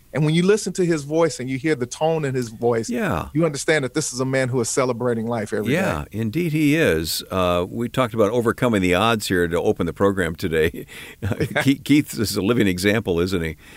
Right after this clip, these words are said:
Speaker 1: He
Speaker 2: Uh,
Speaker 1: is. He, and he talks about that very frankly and candidly.
Speaker 2: Yeah,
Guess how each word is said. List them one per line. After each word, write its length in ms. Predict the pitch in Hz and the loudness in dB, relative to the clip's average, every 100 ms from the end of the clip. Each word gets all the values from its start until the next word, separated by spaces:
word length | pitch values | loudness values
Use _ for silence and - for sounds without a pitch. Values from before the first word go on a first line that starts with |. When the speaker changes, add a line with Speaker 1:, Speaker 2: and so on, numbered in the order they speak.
| - - - | -20 -20 -6
Speaker 1:
He 120 | - 196 | 2 4
Speaker 2:
Uh, 80 | |
Speaker 1:
is. 260 | 220 151 117 | 4 2 0
He, 100 | 160 - | -2 0
and 160 | 160 | 0
he 100 | 147 | 0
talks 280 | 185 220 277 | 0 0 0
about 260 | 160 143 139 | 0 0 0
that 120 | 135 | -2
very 180 | 135 160 | 0 0
frankly 460 | 156 160 165 151 135 | 0 -2 -2 -4 -4
and 80 | |
candidly. 480 | 131 160 120 95 90 - _ | -2 -2 -2 -6 -10 -12 _
Speaker 2:
Yeah, 260 | 127 175 | 0 2